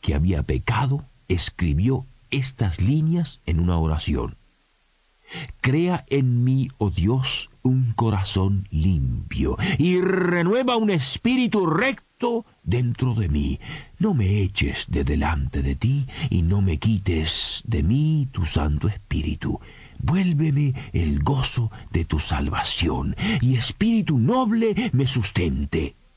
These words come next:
Y Dios se deleitó en concederle tal bella oración. Tal vez usted mismo se haya enredado en alguna forma o en alguna etapa del adulterio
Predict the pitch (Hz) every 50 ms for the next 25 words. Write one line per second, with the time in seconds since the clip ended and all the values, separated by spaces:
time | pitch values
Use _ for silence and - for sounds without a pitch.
0 | _ _ _ _ _ _ _ _ _ _ _ _ _ _ _ _ _ _ _ _
1 | _ _ _ _ _ _ _ _ _ _ - 80 71 71 85 113 127 117 - -
2 | - - - _ _ - - - 76 69 69 76 73 69 65 76 76 65 - -
3 | - 160 170 156 - - - - - 95 87 80 76 - 82 76 69 69 69 -
4 | - 76 71 85 127 120 - 64 62 64 - - - - - 139 - 110 80 67
5 | 60 57 50 - - - 80 104 120 110 98 117 104 87 82 78 71 67 - -
6 | 92 - 65 60 58 - - - - _ _ _ _ _ _ _ _ _ _ _
7 | _ _ _ _ _ _ _ _ _ _ _ _ _ _ _ _ _ _ _ _
8 | _ _ _ _ _ - - 143 139 139 147 180 175 - - - 117 - - 151
9 | 127 110 143 127 - - 80 80 - - 87 85 82 82 71 80 - - - 85
10 | 78 76 73 78 78 76 - 78 73 69 71 73 71 69 71 76 87 87 80 80
11 | - 107 87 78 73 67 64 65 76 76 76 76 73 76 78 90 87 85 78 67
12 | - 85 78 78 65 67 67 71 71 71 71 73 71 69 69 69 - 107 71 65
13 | 64 64 60 55 -